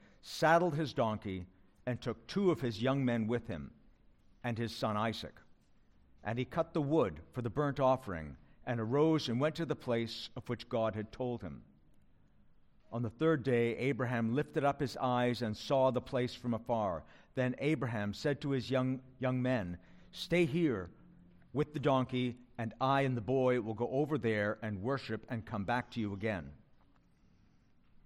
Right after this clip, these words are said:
And Abraham took the wood of the burnt offering and laid it on his son Isaac. And he took his, uh, he took in his hand the fire and the knife, and they went both of them together.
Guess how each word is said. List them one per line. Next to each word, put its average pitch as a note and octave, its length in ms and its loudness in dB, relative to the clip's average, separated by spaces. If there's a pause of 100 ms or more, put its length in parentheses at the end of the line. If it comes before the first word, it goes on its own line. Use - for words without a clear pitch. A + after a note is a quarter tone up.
And A2 140 -2
Abraham C3 360 2
took - 240 -4
the B2 80 -2
wood C#3 360 2
of F#2+ 120 -2
the - 60 -2
burnt A#2+ 300 0
offering C#3+ 480 2
and G2+ 160 -2
laid C3 180 0
it B2 80 2
on A#2+ 160 0
his A#2 160 -2
son A2+ 260 -2
Isaac. D3 460 -2 (800)
And A#2 160 -2
he G#2+ 100 -2
took E3+ 320 -4
his, A#2+ 380 -4
uh, A2+ 140 -2
he A2 100 -6
took F3+ 260 -4
in D#3+ 60 0
his A2+ 180 -2
hand D3 400 -2
the G#2 80 -6
fire D3 460 2
and A2 160 -2
the G#2+ 80 -2
knife, C#3+ 500 -2 (680)
and A#2+ 520 0
they A#2+ 220 0
went A#2+ 440 -2
both D#3+ 280 2
of A#2 80 -2
them C3 200 2
together. A#2 520 0